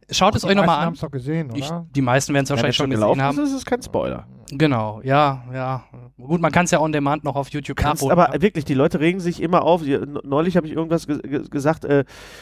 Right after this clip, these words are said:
Speaker 3: so von wegen, äh, wer hätte sie, wer hätte gedacht, dass Jon Snow überlebt hat?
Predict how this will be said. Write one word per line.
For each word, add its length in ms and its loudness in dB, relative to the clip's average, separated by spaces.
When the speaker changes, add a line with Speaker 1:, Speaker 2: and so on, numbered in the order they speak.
Speaker 3:
so 140 -4
von 180 -4
wegen, 240 2
äh, 340 2
wer 120 2
hätte 180 0
sie, 160 -2
wer 140 4
hätte 100 2
gedacht, 240 2
dass 220 -4
Jon 200 -4
Snow 320 0
überlebt 440 0
hat? 200 -4